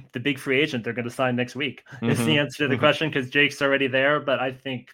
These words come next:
Speaker 1: he's clearly the home run leader. Had a great season last year. Really seemed to hit another level when he was traded
Speaker 2: Mm.
Speaker 1: to Miami. Hit another level all season as a power bat. And,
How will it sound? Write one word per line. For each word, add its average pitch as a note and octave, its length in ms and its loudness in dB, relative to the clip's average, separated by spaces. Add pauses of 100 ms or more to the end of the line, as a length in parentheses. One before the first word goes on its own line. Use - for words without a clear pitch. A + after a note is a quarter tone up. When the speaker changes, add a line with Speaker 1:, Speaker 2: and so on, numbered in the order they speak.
Speaker 1:
he's B2 160 -8
clearly C3+ 360 -4
the B2 100 -4
home B2+ 260 -4
run C3 160 -4
leader. C#3 300 -2
Had B2 160 -8
a A#2 60 -10
great B2+ 260 -6
season B2+ 380 -6
last B2 320 -4
year. B2+ 140 -2
Really B2 260 -4
seemed B2 360 -6
to A2 120 -8
hit C3 180 -4
another A#2+ 260 -6
level B2+ 420 -4
when A#2+ 100 -10
he A#2+ 80 -6
was G#2+ 120 -14
traded G2+ 340 -4
Speaker 2:
Mm. F#2 40 -8
Speaker 1:
to A2 80 -10
Miami. D3 580 -4
Hit A#2+ 120 -6
another B2+ 260 -2
level A#2+ 300 -4
all A2+ 220 -2
season C#3+ 540 -8
as - 100 -20
a - 40 -20
power C3 300 0
bat. D3 300 -8 (160)
And, A#2 200 -10